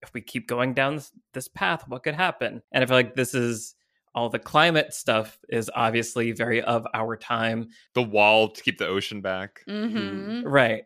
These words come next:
Speaker 1: But also weaves nicely into this world of, like, they had to build L A like this because of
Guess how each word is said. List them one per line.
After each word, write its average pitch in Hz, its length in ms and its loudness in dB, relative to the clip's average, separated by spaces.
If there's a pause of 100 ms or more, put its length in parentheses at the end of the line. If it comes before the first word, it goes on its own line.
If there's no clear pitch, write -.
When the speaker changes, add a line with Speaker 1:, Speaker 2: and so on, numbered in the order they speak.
(100)
Speaker 1:
But 139 100 2
also 131 320 4
weaves 127 460 -4
nicely 120 960 -2
into 127 400 2
this 117 240 0
world 117 440 0
of, 110 220 -4
like, 110 420 0 (180)
they 120 120 0
had 131 380 2 (180)
to - 120 -8
build 117 500 -2 (160)
L 127 180 2
A 117 200 6
like 113 380 -2
this 120 300 -2
because 123 600 -4
of 127 240 -2